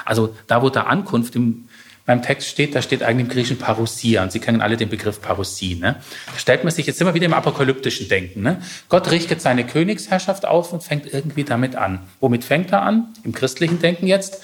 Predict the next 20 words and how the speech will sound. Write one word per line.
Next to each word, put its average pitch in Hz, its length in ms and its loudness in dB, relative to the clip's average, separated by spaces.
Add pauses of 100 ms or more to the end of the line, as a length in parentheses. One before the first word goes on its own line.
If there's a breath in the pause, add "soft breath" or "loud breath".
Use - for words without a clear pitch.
(200 loud breath)
dass - 160 -2
zuerst 196 380 4
die 180 40 -2
Parousie 123 480 -2
des 170 200 -6
Christus, 208 400 0
der 120 100 2
ist 131 140 -8
ja 127 80 8
im 120 140 2
Himmel 185 200 2
bei 98 160 0
Gott, 175 300 2
ne? 170 180 2 (240 loud breath)
Der 135 100 6
kommt 147 300 2
dann 135 100 2
auf 113 200 -2
die 104 180 -2
Erde 196 300 2